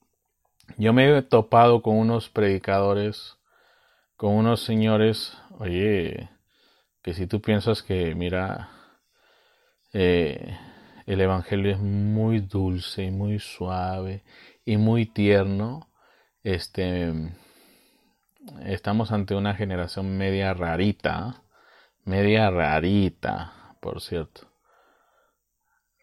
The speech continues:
Porque piensan que, que estar en la palabra es como estar en un musical de Walt Disney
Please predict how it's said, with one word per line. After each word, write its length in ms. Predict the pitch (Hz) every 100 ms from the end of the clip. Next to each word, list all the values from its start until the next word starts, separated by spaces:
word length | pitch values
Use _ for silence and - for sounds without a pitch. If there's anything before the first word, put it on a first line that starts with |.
| _ _
Porque 200 | 95 95
piensan 380 | 98 113 123 123
que, 680 | 120 107 104 98 95 - -
que 180 | - 101
estar 240 | - 117
en 100 | 120
la 140 | 123 110
palabra 300 | 107 113 131
es 60 |
como 180 | - 117
estar 200 | 110 117
en 100 | 117
un 180 | 117 131
musical 500 | 123 - 101 120 117
de 80 | 101
Walt 600 | 98 110 113 135 143 107
Disney 680 | 107 - 92 80 57 -